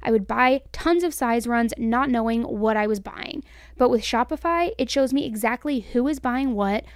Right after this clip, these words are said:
who's buying what sizes, helping me learn exactly what inventory sizes to stock up on for this new merch drop. And get this, Shopify powers a whopping ten percent of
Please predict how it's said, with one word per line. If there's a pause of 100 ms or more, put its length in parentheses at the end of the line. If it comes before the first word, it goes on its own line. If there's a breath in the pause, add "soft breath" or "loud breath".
(200 loud breath)
who's
buying
what
sizes, (220 loud breath)
helping
me
learn
exactly
what
inventory
sizes
to
stock
up
on
for
this
new
merch
drop. (400 loud breath)
And
get
this, (180 soft breath)
Shopify
powers
a
whopping
ten
percent
of